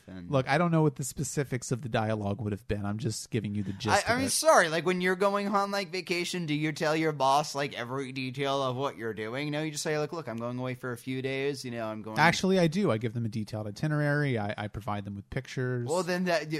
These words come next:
Speaker 1: well, then when you go and make, you get your gay porn, like, you, I really don't think your boss would appreciate that.
Speaker 2: Probably not.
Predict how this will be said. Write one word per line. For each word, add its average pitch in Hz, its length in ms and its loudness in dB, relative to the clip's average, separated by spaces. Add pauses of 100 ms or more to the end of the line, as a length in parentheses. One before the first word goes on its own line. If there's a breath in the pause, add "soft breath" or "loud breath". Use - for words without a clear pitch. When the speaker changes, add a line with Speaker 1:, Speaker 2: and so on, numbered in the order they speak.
Speaker 1:
well, 147 200 0
then 131 200 -4
when 104 180 -8
you 95 260 -8
go 156 280 -2
and 170 140 -6
make, 165 200 -10
you 156 100 -14
get 147 180 -8
your 143 140 -4
gay 143 220 -4
porn, 131 480 -4
like, 107 240 -6
you, 110 160 -8
I 110 160 -2 (160)
really 120 300 -6
don't 127 180 -6
think 123 140 -10
your 127 80 -8
boss 123 300 -4
would 123 100 -8
appreciate 120 600 -10
that. 76 260 -12 (1800)
Speaker 2:
Probably 113 440 2
not. 101 220 -2